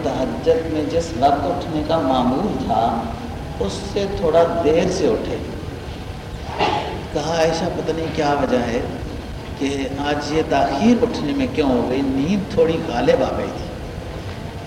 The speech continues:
عائشہ نے عرض کیا رضی اللہ عنہا کہ حضرت وہ بستر میں نے ڈبل کر دیا تھا تو وہ دبیز ہو گیا تھا نا، آرام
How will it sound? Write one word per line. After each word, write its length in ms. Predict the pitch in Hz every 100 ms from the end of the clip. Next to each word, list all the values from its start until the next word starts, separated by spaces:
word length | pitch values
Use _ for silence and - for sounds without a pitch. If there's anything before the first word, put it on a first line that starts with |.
| - - - 131
عائشہ 220 | 131 175
نے 140 | 185
عرض 240 | 160 151 -
کیا 200 | 143 131
رضی 200 | 123 127
اللہ 160 | 123 123
عنہا 380 | 120 117 120 - - - -
کہ 80 | 143
حضرت 240 | 143 170 165 165
وہ 80 | 165 147
بستر 360 | 147 - 180
میں 160 | 165 151
نے 120 | 160 139
ڈبل 260 | 143 165 151
کر 140 | 160 151
دیا 100 | 156 160
تھا 140 | 160 165 156
تو 100 | 143 123
وہ 280 | 147 139 127 - - - -
دبیز 400 | 143 147 202 175
ہو 80 | 131
گیا 120 | 123 120 123
تھا 100 | 123
نا، 140 | 208 - - - - 127
آرام 280 | 143 156